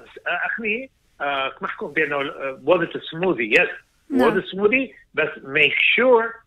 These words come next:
Speaker 1: أغلبية السموذي دي والديوادي لك ميلة الحليوثة،
Speaker 2: نعم.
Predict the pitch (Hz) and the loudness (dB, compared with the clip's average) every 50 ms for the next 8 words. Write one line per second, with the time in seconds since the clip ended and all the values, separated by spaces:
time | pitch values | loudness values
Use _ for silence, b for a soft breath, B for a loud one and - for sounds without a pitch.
0 | _ _ _ _ - 147 147 127 156 165 160 160 160 208 247 262 226 175 147 139 | _ _ _ _ -8 -6 -4 -2 -2 -2 -2 -2 -4 -4 -2 -2 -2 -2 -2 -4
1 | - - 170 170 185 190 175 160 156 131 131 147 143 143 135 - - 139 139 147 | -6 -10 -10 -4 -2 -2 -2 -2 -4 -2 -2 0 2 2 0 0 -2 -2 0 0
2 | 170 196 196 165 185 156 151 208 - - - 208 202 190 180 175 170 160 160 - | 0 2 2 4 4 4 4 2 0 0 -2 -2 0 0 2 2 0 -2 -2 -2
3 | 160 147 131 - - - 156 156 143 143 143 143 139 135 135 - 170 185 226 269 | -2 -2 -2 -2 -4 -2 -2 -2 -2 -4 -4 -4 -4 -6 -4 -4 -4 -2 -2 -4
4 | 269 - - _ _ - 277 269 240 220 226 | -6 -10 -16 _ _ -8 -4 -4 -4 -4 -6